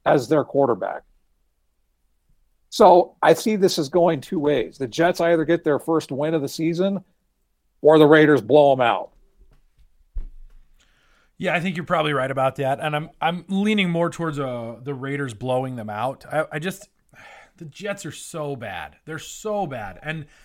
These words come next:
Speaker 2: there's, there's even, like, talk, and you see it every now and then. It's, it's said sort of tongue in cheek, but it's, it's probably not. The, the Jets are clearly just leaving Adam Gase in as the head coach till the end of the season, just to almost guarantee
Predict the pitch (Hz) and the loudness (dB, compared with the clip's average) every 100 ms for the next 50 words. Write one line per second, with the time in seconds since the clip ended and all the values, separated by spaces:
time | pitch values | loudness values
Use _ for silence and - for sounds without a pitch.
0 | - 175 180 151 180 170 190 214 196 160 | -16 -8 -6 -8 -8 -8 -6 -4 -6 -8
1 | 143 143 131 - 143 131 151 131 120 - | -8 -6 -6 -6 -4 -4 -6 -8 -10 -6
2 | 147 143 135 127 123 123 123 120 127 143 | -4 -4 -4 -8 -8 -8 -10 -10 -14 -16
3 | - 165 151 - 180 170 156 156 117 151 | -14 -12 -12 -10 -8 -8 -8 -10 -10 -10
4 | 139 127 117 127 131 123 _ _ _ _ | -10 -10 -10 -8 -8 -10 _ _ _ _
5 | 147 156 151 147 - - 175 139 - - | -8 -4 -2 -4 -8 -14 -12 -12 -14 -8
6 | 156 147 127 127 120 113 117 - - - | -6 -6 -8 -8 -6 -6 -8 -12 -20 -20
7 | - 143 139 - 139 160 170 151 - - | -10 -10 -10 -12 -8 -6 -4 -8 -10 -8
8 | 165 165 151 131 139 135 131 139 135 131 | -4 -2 -4 -6 -6 -2 -2 -2 -2 -2
9 | 131 120 123 113 135 127 110 113 123 107 | -2 -4 -6 -6 -8 -8 -10 -10 -10 -10
10 | 127 120 117 - _ _ - 139 135 131 | -8 -8 -10 -18 _ _ -6 -2 -2 -4
11 | 120 - 131 127 147 160 170 147 160 147 | -6 -6 -6 -4 -6 -4 -2 0 0 -2
12 | 110 117 131 135 123 - - 107 123 135 | -8 -6 -2 -2 -4 -8 -8 -6 -4 -6